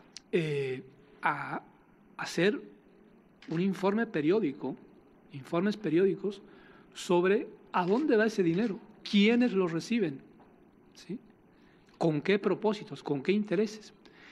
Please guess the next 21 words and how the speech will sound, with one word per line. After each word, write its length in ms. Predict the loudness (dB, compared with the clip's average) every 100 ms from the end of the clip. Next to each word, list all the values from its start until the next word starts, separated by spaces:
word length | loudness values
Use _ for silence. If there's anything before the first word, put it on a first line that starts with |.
| -12
Y 100 | -8
no 100 | -6
solamente 500 | 0 2 2 0 0
eso, 180 | -2 -4
sino, 340 | -6 -2 -2 -4 -16 -20 -20 -20 -12
eh, 400 | -12 -10 -14 -18 -20 -20 -20 _ _ -20 _
cómo 480 | -2 0 2 2 0 -6
se 160 | -8 -4
aplican 840 | -4 0 -2 0 2 2 0 -6 -6
las 240 | -4 -4
medidas 300 | -2 0 0
coercitivas 580 | 0 -4 -4 -4 -2 -2
unilaterales 840 | -2 -4 -4 -4 -2 0 0 -4 -10
en, 440 | -8 -8 -8 -12 -12 -10
en 80 |
los 160 | -10 -10
países, 560 | -4 -4 -2 -2 -4 -14 -14
eh, 220 | -8 -6 -6 -6
de 120 | -4
la 80 | -2
Alianza, 420 | 0 0 -4